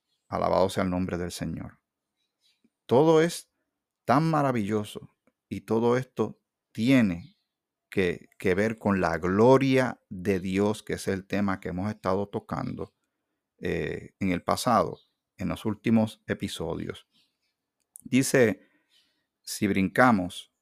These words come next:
y empieza un, es, no es un juego de palabras, ¿verdad? Porque esta es la palabra de Dios, pero entiende que va a ser como casi repetitivo, pero está reafirmando el Señor una realidad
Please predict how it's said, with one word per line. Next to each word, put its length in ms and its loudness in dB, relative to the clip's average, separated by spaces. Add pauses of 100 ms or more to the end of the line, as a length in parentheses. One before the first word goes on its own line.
(320)
y 280 -6
empieza 640 -2
un, 440 4 (880)
es, 260 -6 (200)
no 180 4
es 100 0
un 140 2
juego 220 4
de 100 4
palabras, 580 2
¿verdad? 240 -2
Porque 160 -8
esta 140 -8
es 40 -6
la 100 -6
palabra 340 -2
de 80 -2
Dios, 260 -6
pero 220 -4 (520)
entiende 540 4
que 180 0
va 180 0
a 60 -2
ser 200 0
como 240 2
casi 240 -4
repetitivo, 800 0
pero 160 2
está 320 0
reafirmando 920 0
el 60 -2
Señor 340 -2
una 260 0
realidad 720 0